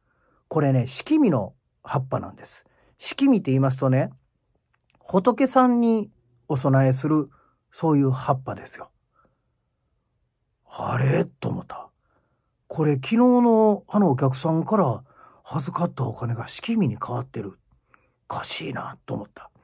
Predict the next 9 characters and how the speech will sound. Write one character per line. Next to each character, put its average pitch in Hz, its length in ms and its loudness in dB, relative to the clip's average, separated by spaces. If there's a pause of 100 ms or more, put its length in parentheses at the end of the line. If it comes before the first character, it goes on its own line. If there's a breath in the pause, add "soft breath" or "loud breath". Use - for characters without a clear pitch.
(960 soft breath)
そ 294 200 0
し - 60 -10
て 160 100 2
そ 285 180 4
の 320 120 6
日 320 120 2
の 214 120 8
夜 143 240 4
も、 131 260 -2